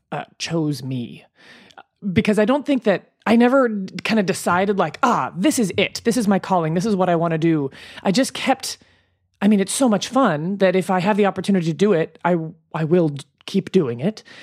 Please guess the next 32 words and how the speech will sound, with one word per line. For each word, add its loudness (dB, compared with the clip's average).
And, 0
um, 2
and 2
opportunities -2
kept -8
opening 0
themselves -2
up -4
to -4
me, 2
and, 0
and 2
I 2
kept -4
saying 2
yes 0
to 2
the 2
right 0
things -2
at -2
the -2
right 0
times. -2
And, 0
you 2
know, 4
there 4
was 2
a 0
time 0
when, -2